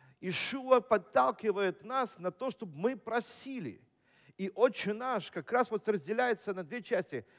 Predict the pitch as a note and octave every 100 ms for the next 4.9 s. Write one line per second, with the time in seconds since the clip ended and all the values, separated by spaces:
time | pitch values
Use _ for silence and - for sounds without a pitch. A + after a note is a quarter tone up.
0 | - - - F3+ A3 A#3 F3 D#3+ D#3+ D3
1 | C#3+ - A#3 B3+ B3 A3 D#3+ E3+ F3+ C#3
2 | D3+ F3 F#3 F#3 D3 D3 C3+ A#2+ - C#3+
3 | C#3 A#3 B3 - F3 D#3+ B2+ A2 A#2+ D#3+
4 | F3+ D#3+ C#3+ D#3 F3 D3 E3 C3 A2